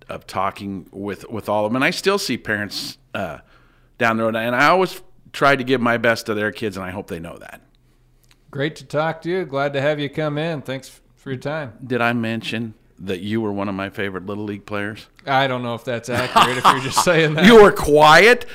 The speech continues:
Speaker 1: You did what you were asked. That's, that, that's
Speaker 2: And
Speaker 1: the
Speaker 2: I
Speaker 1: whole
Speaker 2: grounded
Speaker 1: thing.
Speaker 2: out to second base every single time, so I was consistent if
Speaker 1: Well,
Speaker 2: I didn't strike out.
Speaker 1: No, that's right.
Speaker 2: Well,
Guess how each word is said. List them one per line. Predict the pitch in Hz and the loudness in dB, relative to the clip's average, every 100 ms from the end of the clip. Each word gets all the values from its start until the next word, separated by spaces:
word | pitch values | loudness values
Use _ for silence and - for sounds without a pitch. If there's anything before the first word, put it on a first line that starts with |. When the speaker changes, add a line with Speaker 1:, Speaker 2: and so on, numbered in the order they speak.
| - | 0
Speaker 1:
You | 143 | 2
did | 131 165 180 | 6 6 6
what | 180 | 2
you | 151 | 4
were | 139 | 6
asked. | 143 185 | 6 6
That's, | 226 - | 4 4
that, | 196 208 - | -2 -2 0
that's | 165 175 | 2 2
Speaker 2:
And | 139 | 4
Speaker 1:
the | |
Speaker 2:
I | 135 | 2
Speaker 1:
whole | 139 | 4
Speaker 2:
grounded | 135 156 160 | 4 4 4
Speaker 1:
thing. | 156 | 4
Speaker 2:
out | 165 | 2
to | 151 | 0
second | - 170 151 139 | -4 -2 -2 -2
base | 151 139 | -2 -2
every | 143 160 165 | -4 -2 -4
single | 175 170 175 | -2 -2 0
time, | 202 220 147 120 | 0 -2 -4 -4
so | 135 | -2
I | 135 | 0
was | 151 151 | 0 -2
consistent | - 170 214 208 120 123 | -4 -4 -2 -4 -6 -4
if | |
Speaker 1:
Well, | 127 127 | -2 0
Speaker 2:
I | |
didn't | 127 120 110 | -2 -4 -8
strike | - 107 104 | -8 -8 -6
out. | 107 85 - - | -8 -10 -14 -12
Speaker 1:
No, | 101 85 - - | -10 -10 -14 -16
that's | 90 - 127 | -10 -6 -6
right. | 101 - - _ - | -6 -8 -20 _ -12
Speaker 2:
Well, | 107 110 | -10 -8